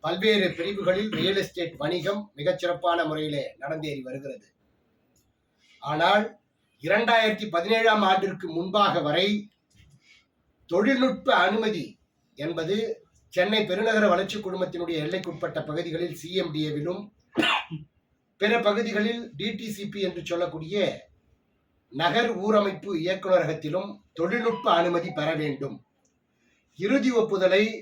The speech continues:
ஃபைனல் அப்ரூவல் என்று சொல்வோம், அதை சம்பந்தப்பட்ட உள்ளாட்சி துறைகள், மாநகராட்சி பகுதிகளிலே மாநகராட்சியும், நகராட்சி பகுதிகளிலே நகராட்சி நிர்வாகமும்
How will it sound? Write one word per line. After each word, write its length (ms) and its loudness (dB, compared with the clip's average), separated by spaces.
ஃபைனல் 440 4
அப்ரூவல் 400 2
என்று 200 -6
சொல்வோம், 480 -4
அதை 240 2
சம்பந்தப்பட்ட 760 0
உள்ளாட்சி 500 0
துறைகள், 400 -8
மாநகராட்சி 540 2
பகுதிகளிலே 520 -4
மாநகராட்சியும், 800 -4
நகராட்சி 420 0
பகுதிகளிலே 520 -4
நகராட்சி 460 0
நிர்வாகமும் 600 -4